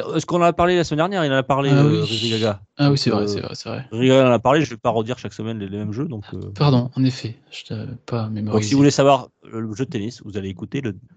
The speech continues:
Speaker 1: le dernier
Speaker 2: Podcast
Speaker 1: po-,
Speaker 2: de la semaine
Speaker 1: l'avant-dernier,
Speaker 2: dernière.
Speaker 1: euh, ouais, la semaine dernière avec, euh, Riri Gaga qui en parle,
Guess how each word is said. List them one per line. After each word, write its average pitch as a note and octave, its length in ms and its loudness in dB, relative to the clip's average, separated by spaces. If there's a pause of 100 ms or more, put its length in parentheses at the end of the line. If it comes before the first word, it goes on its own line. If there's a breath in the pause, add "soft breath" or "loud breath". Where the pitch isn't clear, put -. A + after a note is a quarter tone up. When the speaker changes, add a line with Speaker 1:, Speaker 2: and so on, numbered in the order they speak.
(180)
Speaker 1:
le G#2 60 -10
dernier A#2 260 -2
Speaker 2:
Podcast E3 220 -2
Speaker 1:
po-, - 140 -10
Speaker 2:
de - 40 -12
la - 80 -6
semaine - 160 -2
Speaker 1:
l'avant-dernier, B2 520 4
Speaker 2:
dernière. G#2 200 -6
Speaker 1:
euh, - 460 -16
ouais, G#2+ 80 -14 (100)
la G2 80 -12
semaine - 160 -12
dernière G2 360 -6
avec, F#2 400 -10
euh, F2+ 280 -12 (140)
Riri G2+ 240 -6
Gaga G2+ 220 -2
qui - 120 -10
en F#2 80 -6
parle, A#2 320 0